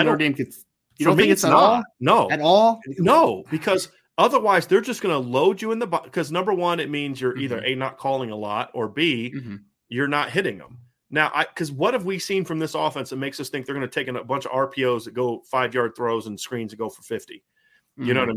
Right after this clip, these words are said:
Speaker 2: mean? We don't think they can run the ball on 'em. They haven't shown us
Speaker 1: Mm-hmm.
Speaker 2: a lot of a perimeter game, right, so far. So if they're not
Speaker 1: Sure.
Speaker 2: hitting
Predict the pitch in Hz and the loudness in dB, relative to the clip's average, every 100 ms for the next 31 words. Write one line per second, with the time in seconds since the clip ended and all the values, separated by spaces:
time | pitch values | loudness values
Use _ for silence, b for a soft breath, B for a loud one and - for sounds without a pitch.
0 | 120 127 - 127 160 175 202 190 185 156 | -2 -4 -4 0 0 0 0 0 0 0
1 | 175 151 110 101 98 95 113 147 _ _ | 0 0 -2 -2 -4 -6 -8 -12 _ _
2 | _ _ - 120 165 170 170 165 151 135 | _ _ -6 0 0 0 -2 -2 -2 -2
3 | 139 139 131 113 131 135 156 117 98 113 | -2 0 -2 -4 -4 -4 -2 -4 -4 -6
4 | 104 101 98 - - 107 - 95 107 120 | -6 -8 -8 -10 -8 -8 -8 -10 -10 -10
5 | 113 147 233 175 143 185 135 | -4 -2 0 -2 -4 -2 -4